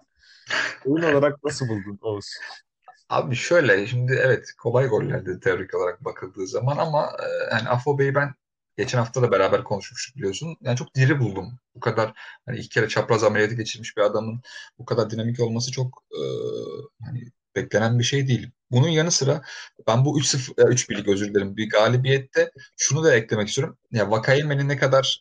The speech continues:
Speaker 2: e, önemli olduğunu bir kere daha gördük. Hani Vakayeme kafasını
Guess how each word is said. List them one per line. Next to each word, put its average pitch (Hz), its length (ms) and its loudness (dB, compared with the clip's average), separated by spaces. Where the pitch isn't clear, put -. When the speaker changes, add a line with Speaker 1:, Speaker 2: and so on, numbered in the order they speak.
Speaker 2:
e, - 40 2
önemli 110 340 2
olduğunu 120 420 2
bir 127 60 -4
kere 110 220 2
daha 117 100 4
gördük. 113 320 -4
Hani 101 160 -8
Vakayeme 135 580 0
kafasını 151 640 2